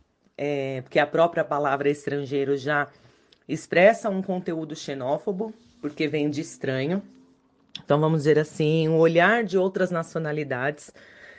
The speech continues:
a respeito do nosso país. Então, podemos observar que essa,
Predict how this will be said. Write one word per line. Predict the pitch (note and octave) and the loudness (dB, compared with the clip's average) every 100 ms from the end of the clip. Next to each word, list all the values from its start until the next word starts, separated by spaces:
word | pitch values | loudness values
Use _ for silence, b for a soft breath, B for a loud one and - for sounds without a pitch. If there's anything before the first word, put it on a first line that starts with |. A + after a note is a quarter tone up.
| B B B | B B B
a | - F3+ | -2 2
respeito | G3 F#3+ - F3 F3+ F#3 | 2 0 -2 -2 -2 -4
do | E3+ | -4
nosso | F3 F3 - | -6 -6 -4
país. | - C#3+ A#2+ - - - _ _ _ _ _ _ _ _ _ | -2 -2 -4 -12 -20 -20 _ _ _ _ _ _ _ _ _
Então, | _ F3+ F3 F3+ F3+ F3+ F3+ F3 E3+ | _ 2 4 4 4 2 -2 -4 -6
podemos | E3+ E3+ G#3 A3+ | -4 0 0 0
observar | G3 - - E3+ C#3+ F#3 G3+ F3+ | -2 -4 -4 -4 0 0 0 -2
que | - F3 | -2 2
essa, | F#3 G#3+ - G#3 F#3 E3+ D#3 | 4 2 -2 0 0 0 -2